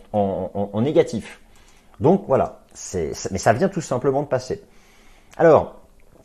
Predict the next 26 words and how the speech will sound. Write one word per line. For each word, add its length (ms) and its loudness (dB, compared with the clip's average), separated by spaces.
si 200 -8
la 100 6
récession, 680 0
euh, 180 -6
économique 460 0
semble 240 -2
davantage 460 0
probable 340 0
au 60 -8
sein 180 -8
de 40 -6
la 80 -4
zone 200 -6
euro, 440 0
tous 140 -2
les 80 6
regards 380 4
sont 140 -8
tournés 240 -2
vers 100 -2
la 100 -2
première 280 -4
économie 360 -8
mondiale, 320 4
les 140 -2
États-Unis, 500 -2